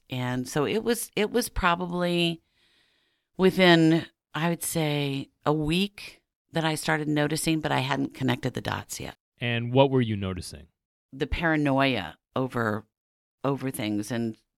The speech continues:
Speaker 1: not trusting people and just not being able to let go of normal things. You know, you have things in your life that, that bug you. Um, but you, you know, all right. And that's the way he always was. You know, if he had a bad day or if he was,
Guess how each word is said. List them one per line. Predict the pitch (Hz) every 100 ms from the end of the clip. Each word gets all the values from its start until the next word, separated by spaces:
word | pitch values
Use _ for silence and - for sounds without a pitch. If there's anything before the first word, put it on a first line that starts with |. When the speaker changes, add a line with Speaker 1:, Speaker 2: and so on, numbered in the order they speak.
| _
Speaker 1:
not | 98 104 131 147 147 -
trusting | - 139 - - 123 101
people | - 104 - 80 69 - 107
and | 117 113 113 113 104 101 _ _ _ _ - 127
just | - 143 131 - - - - _ -
not | 160 139
being | 160
able | 147 135
to | 139
let | 135 -
go | 110 147 156 143
of | - 131
normal | 139 139 143 135
things. | - 127 104 78 78 - - _ _ _
You | 170
know, |
you | 175 180
have | 190 185
things | 190 180 160
in |
your | 147
life | 143 131 -
that, | 120 - -
that | 113 101
bug | 113 110
you. | 101 87 - _ _ _ _ _ _
Um, | 123 123 123
but | 135 -
you, | 143 131
you | -
know, | 147 143
all | 151
right. | 151 139 120 - _
And | 160 196
that's | 233
the | 240
way | 240
he | 254 269
always | 175 123
was. | 110 82 - -
You | 143
know, | 127 127 - _ -
if | 135
he |
had | 147 127
a |
bad | 117 113
day | - 190 185 170
or | 143
if | -
he | 131
was, | 120 113